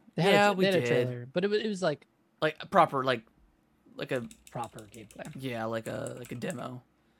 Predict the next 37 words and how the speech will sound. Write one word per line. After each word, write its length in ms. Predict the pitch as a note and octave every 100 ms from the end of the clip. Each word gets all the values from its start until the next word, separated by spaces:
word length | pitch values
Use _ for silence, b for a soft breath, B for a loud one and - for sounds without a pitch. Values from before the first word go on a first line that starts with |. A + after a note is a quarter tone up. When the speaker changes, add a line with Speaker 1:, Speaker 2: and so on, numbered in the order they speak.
| _ _ _ - - -
Speaker 2:
Gameplay 600 | - - - - - - -
demo. 420 | - - - - - - - _ -
Speaker 1:
Not 120 | C3+
just 200 | B2 -
a, 180 | A#2+ A2+ C#3+
a 60 |
sizzle 380 | B2+ - C3 A#2
reel. 280 | A2+ A2+ A2+ _ -
Speaker 2:
Yeah, 160 | - A#2+
sizzle 260 | - A#2+ A2+
reel. 240 | A2+ A2 - - -
That 80 |
could 100 | F#3
be 60 | D3+
cool. 260 | - B2+ C#3+ _ _ _ _ _ _ _ _ _ _
I 20 | E3+
think 80 |
that's 160 | G3+ -
it 160 | A#2 A2
for 80 |
Warner 180 | A#2+ A#2
Brothers. 300 | A#2 A2+ A#2
I 80 | A#2+
don't, 160 | A#2+ -
I 80 |
don't 180 | A2+ A#2+
think 120 | A#2
they 80 | A2+
have 160 | A#2 A2+
much 180 | A2+ A2+
else, 440 | A#2 - - - _ _ _ _ _ _ _ _ _
unless 200 | B2 A#2+
they 120 | -
just 160 | A#2+ A2+
announce 200 | A#2 A#2
something 200 | A#2+ A#2
crazy. 460 | A2+ A#2+ A#2 A#2